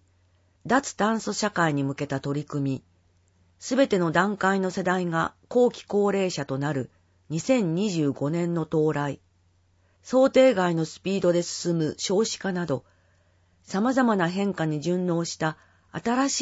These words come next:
い未来を切り開くことが大切です。将来都市像である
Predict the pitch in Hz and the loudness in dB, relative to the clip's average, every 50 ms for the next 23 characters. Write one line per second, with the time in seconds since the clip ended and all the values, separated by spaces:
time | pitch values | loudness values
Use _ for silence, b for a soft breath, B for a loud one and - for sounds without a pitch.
0 | 269 254 214 202 214 190 175 165 160 151 139 131 135 - - - - 185 196 196 | 2 2 2 2 2 2 2 2 2 0 0 -2 -4 -4 -6 -8 -6 -4 -4 -4
1 | - - 220 208 208 202 - - - 151 - 151 139 135 127 - 123 131 135 - | -4 -2 -2 -2 -2 -4 -6 -10 -10 -6 -4 -2 -4 -4 -4 -4 -6 -8 -6 -6
2 | - 131 - 131 120 131 131 - - - - _ _ _ _ _ _ _ _ _ | -8 -10 -10 -8 -10 -10 -10 -10 -16 -20 -20 _ _ _ _ _ _ _ _ _
3 | _ _ _ _ _ _ _ _ _ _ _ _ _ _ _ _ _ _ _ _ | _ _ _ _ _ _ _ _ _ _ _ _ _ _ _ _ _ _ _ _
4 | _ _ _ _ _ _ _ - - 269 277 269 269 262 262 262 262 247 - 247 | _ _ _ _ _ _ _ -4 2 4 4 6 6 4 4 2 2 0 -2 -2
5 | 240 - 233 208 208 233 196 190 156 147 151 156 165 147 135 127 120 | -2 -4 -4 0 0 2 2 2 2 2 2 2 2 0 -2 -2 -4